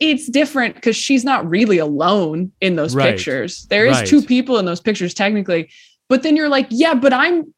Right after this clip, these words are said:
Speaker 1: I'm taking photos of me because I'm alone. And if you're
Speaker 2: <laughs> Right.
Speaker 1: alone, you need the, I need those photos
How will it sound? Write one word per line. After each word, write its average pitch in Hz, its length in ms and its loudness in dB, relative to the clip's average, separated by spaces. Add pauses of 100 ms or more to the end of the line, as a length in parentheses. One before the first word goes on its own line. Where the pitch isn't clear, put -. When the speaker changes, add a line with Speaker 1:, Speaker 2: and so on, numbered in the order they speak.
(280)
Speaker 1:
I'm 311 200 2
taking 269 280 2
photos 247 280 0
of 220 80 0
me 254 180 2
because 294 560 -2
I'm 214 220 2
alone. 156 540 -6 (500)
And 226 140 2
if 226 140 -2
you're 240 140 2
Speaker 2:
<laughs> 233 40 -4
Right. 233 40 0
Speaker 1:
alone, 254 400 2
you 233 120 4
need 240 360 4
the, - 140 -6
I 285 220 2
need 277 380 4
those 165 260 -2
photos 147 640 -4